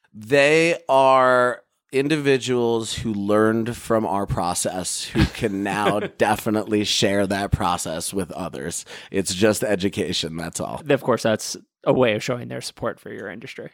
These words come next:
Speaker 1: It's a way for them to show support for legal marijuana being a success
Speaker 2: Yeah.
Speaker 1: and it not being the negative thing that sky falling that Jeff Sessions thought it was gonna be.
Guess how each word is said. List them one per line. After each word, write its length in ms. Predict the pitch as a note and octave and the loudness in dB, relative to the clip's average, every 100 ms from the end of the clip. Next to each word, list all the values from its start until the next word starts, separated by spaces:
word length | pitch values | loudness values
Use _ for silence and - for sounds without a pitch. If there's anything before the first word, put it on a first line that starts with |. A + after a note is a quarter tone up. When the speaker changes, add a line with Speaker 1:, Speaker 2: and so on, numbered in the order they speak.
| _ | _
Speaker 1:
It's 240 | - E3 F3+ | 0 2 4
a 80 | F3 | 4
way 340 | D3 D#3 F3 | 6 4 4
for 220 | D3+ D#3+ | 4 4
them 240 | C#3 C#3+ C#3+ | 4 4 4
to 140 | D3 | 0
show 280 | A#2+ C#3 C3 | 0 2 2
support 520 | - A2+ D3+ C#3+ B2+ | 0 0 2 4 2
for 180 | G2+ A#2+ | 0 -2
legal 380 | A2+ A#2+ G#2+ G#2+ | 0 0 0 0
marijuana 760 | G#2+ G#2+ G#2 G#2 A2 A2 G#2 | 0 0 0 4 4 4 2
being 280 | F#2 G2+ G2 | 0 -2 -2
a 80 | F2+ | -2
success 800 | - F2+ - - F#2+ A1 - - | -4 -4 -6 -2 -2 -2 -4 -2
Speaker 2:
Yeah. 200 | A#2+ G#2+ | 0 0
Speaker 1:
and 140 | G#2 | 0
it 160 | G#2 F#2 | -2 -2
not 400 | G#2+ G#2+ G#2+ F#2+ | 0 0 -2 -2
being 320 | G#2+ G2+ G2 | 0 0 -2
the 100 | F#2+ | -2
negative 680 | F#2+ G#2 G#2 G#2 F#2+ G2 F2 | 0 2 2 2 2 0 -2
thing 480 | - - A#2 G2+ F#2+ | -6 0 2 2 0
that 420 | F#2+ F#2 F#2 - | -2 -4 -8 -6
sky 480 | - - G#2+ G#2 G2+ | -6 -4 -6 -6 -10
falling 720 | - C3+ B2+ A#2+ G2+ F#2+ F#2+ | -4 2 4 4 0 -6 -6
that 140 | G2 | -6
Jeff 240 | - G2+ - | 0 0 2
Sessions 540 | - G2 - F#2 F2 | 2 2 0 -4 -2
thought 220 | G#2 F#2+ | -2 -2
it 120 | D#2+ | -4
was 180 | G#1+ D#2+ | -10 -12
gonna 220 | - D2+ | -10 -10
be. 240 | D2 C2 | -12 -14